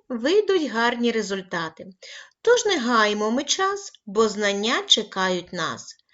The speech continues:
Починаємо наш урок із виконання артикуляційних вправ. Перша вправа маляр. Відкрити ротик,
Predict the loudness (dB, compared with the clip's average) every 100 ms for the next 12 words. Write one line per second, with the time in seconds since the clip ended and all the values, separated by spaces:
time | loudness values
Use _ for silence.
0 | -20 -20 -20 -4 -2 0 0 2 2 2
1 | 0 -2 -2 0 -2 -2 2 4 2 0
2 | -4 -2 -2 -2 0 2 2 0 -4 -2
3 | -2 -2 -4 -6 -2 -2 -4 -6 -6 -4
4 | -6 -8 -8 -4 -4 -6 _ _ _ -20
5 | -20 -20 _ 2 2 4 4 2 0 -2
6 | 0 2 2 0 0 0 0 -2 -8 -14
7 | _ -14 -8 -8 -6 -2 -2 0 -2 0
8 | -2 -2 -6 -8